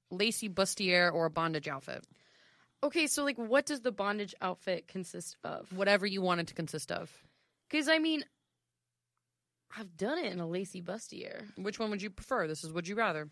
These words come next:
Speaker 2: Well, it depends. Like, is the bondage outfit, like, American Horror Story, like, a leather suit? Or is it, like,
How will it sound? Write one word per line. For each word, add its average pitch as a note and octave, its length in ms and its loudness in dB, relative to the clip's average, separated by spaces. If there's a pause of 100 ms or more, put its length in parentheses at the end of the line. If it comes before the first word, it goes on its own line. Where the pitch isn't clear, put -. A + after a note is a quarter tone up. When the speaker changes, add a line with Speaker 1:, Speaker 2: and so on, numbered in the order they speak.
(520)
Speaker 2:
Well, D4 120 4
it D#4+ 80 4
depends. C4+ 420 2
Like, G3+ 120 -2
is G#3+ 100 -2
the G#3 100 2
bondage A3 380 4
outfit, G#3+ 420 4
like, G3+ 400 4
American F#3+ 400 4
Horror F3+ 340 2
Story, G#3 680 -2
like, F3 240 -4 (100)
a F3+ 60 -6
leather E3 460 -2
suit? D#4 340 0 (160)
Or E3+ 480 0 (560)
is F#3+ 240 0
it, E3+ 260 0
like, D#3+ 380 0